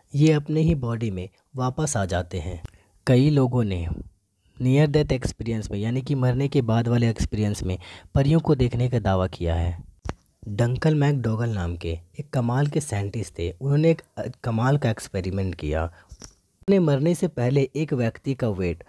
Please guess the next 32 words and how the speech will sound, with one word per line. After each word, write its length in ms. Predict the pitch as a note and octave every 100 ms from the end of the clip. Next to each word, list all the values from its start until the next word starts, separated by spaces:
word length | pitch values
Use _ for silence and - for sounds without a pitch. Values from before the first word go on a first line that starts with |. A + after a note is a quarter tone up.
| _ -
और 120 | C#3+
मरने 380 | C#3 C3+ D#3+ F3
के 140 | E3
बाद 400 | A2+ A2+ G#2+ A2 _ _
उसका 280 | C#3 - C3+
वेट 300 | A2+ B2 -
को 260 | - G#2 - _ -
टेस्ट 260 | A#2+ -
किया, 260 | - F2+ F2+ _ _ C#3
जिसमें 300 | C3+ E3 F3
कि 240 | - G#2
मरने 340 | G#2+ C3 D#3 E3+
से 120 | F3+
पहले 500 | - A#2+ A2+ G2 G2 _ _ _ _
का 100 | A#2+
वेट 280 | G#2+ G#2+ G#2
और 180 | - B2
मरने 300 | C3 C#3 E3+
के 120 | E3
बाद 300 | A2+ A#2 B2+
का 120 | -
वेट 220 | G2 G2 F#2+
में 180 | F#2+ - _ -
करीब 220 | C#3+ F3 -
इक्कीस 320 | C3 F3 E3
ग्राम 300 | B2+ B2 C3+
का 140 | C3+ B2
फ़र्क 340 | - G2+ -
था। 300 | - E2+ E2+ _ _ _ _ _ -
और 120 | C#3
उन्होंने 300 | C#3 D3 D#3+
बताया 440 | C3+ A2 G2+ G2+